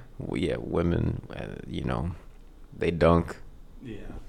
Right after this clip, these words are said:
Speaker 2: I will say basketball is probably the most, like, exciting sport out there in terms of, like, American sports. Football, I don't wanna see men crush each other's skulls,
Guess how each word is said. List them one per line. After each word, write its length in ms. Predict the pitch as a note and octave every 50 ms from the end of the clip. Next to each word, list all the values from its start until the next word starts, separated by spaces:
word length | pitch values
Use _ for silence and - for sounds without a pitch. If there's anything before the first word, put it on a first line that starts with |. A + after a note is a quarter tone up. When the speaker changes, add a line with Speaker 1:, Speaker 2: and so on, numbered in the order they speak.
| - - -
Speaker 2:
I 100 | B2+ C3+
will 140 | D3+ E3 D#3
say 260 | - - E3 D3+ C#3
basketball 680 | C3 C#3 C#3 D3+ D#3 - - E3+ D3+ D3+ C#3+ C#3+ C#3 C3
is 80 | A#2
probably 320 | - - C#3 B2 A#2+ A#2+ A#2
the 100 | A#2 A#2
most, 480 | A2+ A2+ A2+ A2+ A2 - - - -
like, 280 | B2 G#2+ G#2 - - - -
exciting 600 | C3+ - - - - B2 A2 A2 G#2+ A2+ A2+ A2+
sport 480 | - - - - A2 G#2+ A2+ B2 - - - - - - - - - - - - - - - -
out 280 | B2 A2+ A2+ A2 A2+
there 180 | C3 C3 C3 B2+
in 100 | B2 A#2+
terms 300 | - - A2+ A2 A2 G#2+
of, 160 | A2 G#2 G2+
like, 240 | G#2+ G#2 G#2 G2+ - -
American 560 | A2+ G#2+ G#2+ G#2+ A2 A2 G#2+ - - A2+ A2
sports. 720 | A2 - - - B2+ A#2 A#2+ A#2+ - - - - - - - - - - - - - - - - - - - - -
Football, 680 | - - - C#3+ B2+ A#2 C3+ C3+ B2 A#2+ A#2+ A#2+ A#2+ -
I 100 | - A2+
don't 240 | A2+ A2+ A#2 - -
wanna 240 | - B2+ A#2+ A#2 A2+
see 260 | - - - C3 A#2+
men 580 | A#2 A2+ A2+ A2+ A2 A#2 A#2+ A#2 A#2 A#2 A#2+ - -
crush 380 | - - C#3 A2+ A2+ - -
each 140 | A2+ A2 -
other's 340 | B2 A2+ G#2 A#2 A2+ A2 A2+ B2 - - - -
skulls, 720 | - - - D3+ B2+ A#2 A#2 A#2 A#2 A#2+ - - - -